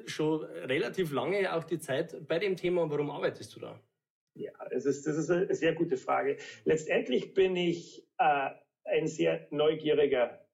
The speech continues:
Speaker 2: Mensch
Speaker 1: Mhm.
Speaker 2: und einer, der immer schon gern gefragt hat, äh, wie etwas funktioniert, und ob man das nicht auch anders machen kann.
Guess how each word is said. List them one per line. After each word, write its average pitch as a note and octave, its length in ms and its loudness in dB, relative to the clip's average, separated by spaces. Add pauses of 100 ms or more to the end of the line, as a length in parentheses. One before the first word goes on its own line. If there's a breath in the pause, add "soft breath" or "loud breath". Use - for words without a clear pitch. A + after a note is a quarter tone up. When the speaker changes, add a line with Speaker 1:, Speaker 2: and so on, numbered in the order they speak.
Speaker 2:
Mensch - 440 -4
Speaker 1:
Mhm. - 140 -10
Speaker 2:
und - 440 -2
einer, C#3+ 280 4
der C3+ 480 2 (360 loud breath)
immer E3+ 200 4
schon - 180 0
gern C3+ 600 2
gefragt D3 460 0
hat, B2+ 480 0
äh, B2 340 4 (180)
wie D#3+ 720 2
etwas D3 420 0
funktioniert, D3 920 2 (540 loud breath)
und F#3+ 240 4
ob - 160 2
man E3+ 160 2
das D#3 180 2
nicht D3 160 4
auch B2 180 4
anders B2 320 2
machen A2 280 -2
kann. A2+ 180 -2